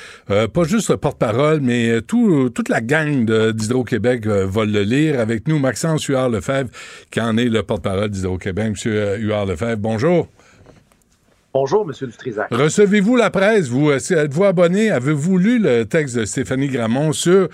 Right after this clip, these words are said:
Speaker 1: le fait d'enfouir les fils, là, pour qu'on mette fin à toutes ces pannes d'électricité ?
Speaker 2: Oui, oui, je l'ai lu absolument.
Speaker 1: Puis, euh, puis, est-ce que votre patron l'a lu, savez-vous, Monsieur Saibia ?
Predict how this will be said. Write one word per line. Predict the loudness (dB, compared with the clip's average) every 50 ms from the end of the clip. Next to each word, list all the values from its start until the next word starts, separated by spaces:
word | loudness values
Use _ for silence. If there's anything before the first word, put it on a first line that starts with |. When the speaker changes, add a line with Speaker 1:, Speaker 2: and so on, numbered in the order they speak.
| -8 -16 -20 -20 -10 -4
Speaker 1:
le | -2 0 0 0
fait | 0 -2 -2 0 0 0 2
d'enfouir | 0 0 0 -2 -2 -4 -4 -2 0 2 2 2 2 0 -2
les | -2 0 0 -2 -2
fils, | -4 -4 -2 0 0 0 0 0 -2
là, | -2 -2 -4
pour | -4 -4 -6 -4
qu'on | -2 -2 -2 -2
mette | -2 -2 -4 -6
fin | -4 -4 -2 -2 0 0
à | -2 -4
toutes | -2 -2 -4 -4 -2 -2
ces | -2 -4 -2
pannes | -2 -2 -2 -2 -2 -2 -2
d'électricité ? | -2 -2 -4 -6 -6 -6 -8 -8 -8 -8 -10 -10 -10 -10 _ _ _ _ _ _ _ _ _ _ _ _ _ _ _ _ _ _ _ _ _ _ _ _ _ _ -8 -4
Speaker 2:
Oui, | -2 -2 -2 0 0
oui, | 2 2
je | 4 4 4
l'ai | 4 4
lu | 4 4 2
absolument. | 0 -2 -8 -10 -10 -10 -10 -12 _ _ _ _ _ _ _ _ _ -20 -20 -20 -20 _ -4
Speaker 1:
Puis, | -2 0 2 2 4
euh, | 4 2 2 0 -2 -6
puis, | -4 -2 0 0 0
est-ce | 0 -2 -2 -4 -4 -2
que | -2
votre | -2 -2 -2 -2
patron | -2 -2 -2 0 0 0 2 2
l'a | 2 2 0
lu, | 0 0 -2 -2
savez-vous, | -2 -2 -2 -2 -2 -2 0 0 0 0 0 0
Monsieur | -2 -2 -2 -2 -2
Saibia ? | -2 -2 -2 0 0 -2 -2 -2